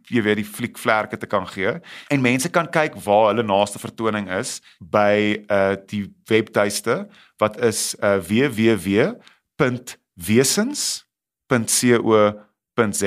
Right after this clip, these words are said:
A. So W W W punt wesens punt C O punt Z A. Ek sê maar net Wesens is natuurlik W E S E N S, Wesens.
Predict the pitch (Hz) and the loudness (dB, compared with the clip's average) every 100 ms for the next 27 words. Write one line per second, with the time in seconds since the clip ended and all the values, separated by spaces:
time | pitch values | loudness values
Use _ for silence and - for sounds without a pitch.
0 | 92 - 82 - _ _ - - 110 98 | -2 -2 -2 -4 _ _ -12 -4 -2 0
1 | 104 107 107 104 120 127 117 95 - 101 | 2 2 2 2 2 2 0 -4 -4 -2
2 | 104 - 139 170 - _ - 101 87 - | -2 -4 -8 -10 -12 _ -12 -12 -12 -12
3 | - 107 104 101 90 95 90 85 - 123 | -4 -2 -2 -4 -2 -2 0 -4 -2 0
4 | 131 135 98 110 110 113 - 107 104 110 | 0 -2 0 0 0 -6 -8 -8 -6 -2
5 | 101 85 101 101 - 104 98 98 196 - | -4 -2 0 0 0 2 4 2 0 -20
6 | _ _ _ - 107 104 - - 107 98 | _ _ _ -2 -2 -2 -8 -4 0 2
7 | 92 - _ _ _ _ _ - 98 90 | 0 -4 _ _ _ _ _ -2 -2 -2
8 | - 143 135 - - _ - 90 87 - | -4 -4 -4 -10 -10 _ -10 -4 -4 -4
9 | 73 - - | -6 -10 -12